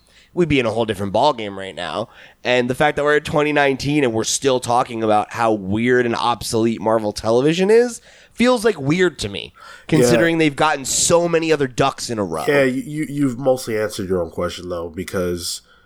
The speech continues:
Speaker 2: you asked why they don't just give Kevin Feige that power, and that's what this news story is.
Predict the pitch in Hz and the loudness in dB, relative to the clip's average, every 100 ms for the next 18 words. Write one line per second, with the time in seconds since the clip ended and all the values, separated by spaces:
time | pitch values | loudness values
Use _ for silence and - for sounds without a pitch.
0 | _ - - 98 92 - 90 92 87 87 | _ -10 -6 -4 -4 -8 -6 -4 -4 -4
1 | 87 87 90 98 87 92 87 101 - 107 | -6 -8 -6 -6 -4 -6 -8 -12 -4 -4
2 | 104 113 107 113 113 113 120 120 - 113 | 0 -2 -2 -2 -2 0 0 0 -2 0
3 | 117 95 90 90 - - 92 98 90 82 | 0 -2 -4 -6 -6 -10 -8 -6 -6 -6
4 | - 53 - 52 - - | -10 -12 -12 -16 -16 -20